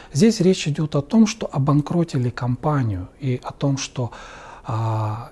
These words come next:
чисто предпринимательскую историю, а, бизнесовую вынесли в разряд уголовных, а главное, к каким последствиям это привело. Одну из самых успешных нефтяных компаний, а может быть, на тот момент она была самой успешной,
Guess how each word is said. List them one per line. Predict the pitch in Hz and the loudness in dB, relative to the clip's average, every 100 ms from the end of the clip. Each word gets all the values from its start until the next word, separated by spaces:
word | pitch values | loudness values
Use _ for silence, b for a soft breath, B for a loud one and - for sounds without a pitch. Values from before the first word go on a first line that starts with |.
| - | -12
чисто | - 147 - 131 | -6 -4 -2 -2
предпринимательскую | 143 131 135 135 143 147 139 127 113 - - 117 | -2 0 4 6 8 6 4 0 -4 -6 -6 -4
историю, | 113 - 185 208 208 160 127 113 113 | -4 -4 2 6 8 6 4 2 -2
а, | 113 110 | -2 0
бизнесовую | 110 117 117 123 - 135 123 104 104 110 | 2 2 2 0 -2 0 0 -2 -4 -4
вынесли | 110 156 156 139 127 123 | 0 2 2 0 -2 0
в | 113 | 0
разряд | 117 123 143 135 117 | 0 0 0 0 0
уголовных, | 117 131 196 226 165 - B B B | 0 2 4 6 4 2 B B B
а | 123 | 0
главное, | 127 160 160 147 131 | 4 4 4 4 0
к | - - | -8 -4
каким | 139 147 139 | -2 2 2
последствиям | 143 - 151 - 131 123 | 0 0 -2 -2 -4 -2
это | 117 113 | -2 -4
привело. | 117 120 123 123 104 104 - - | -2 0 2 2 0 -4 -10 -4
Одну | 127 - 143 135 147 | -4 -2 4 6 6
из | 135 | 4
самых | - 135 120 - | 2 0 0 -2
успешных | 120 - 123 - 117 - | -6 -4 -4 -2 -6 -6
нефтяных | 110 - 120 123 - | -8 -4 -4 -4 -4
компаний, | 135 143 214 220 156 | -4 0 2 4 6
а | |
может | 139 131 127 | 4 4 0
быть, | 120 | -2
на | 123 | -2
тот | 123 135 | -2 -2
момент | 123 120 | -2 0
она | 117 113 | 0 0
была | 113 110 | -2 -4
самой | - 104 107 104 | -4 -6 -6 -10
успешной, | - - 196 - | -12 -8 -8 -8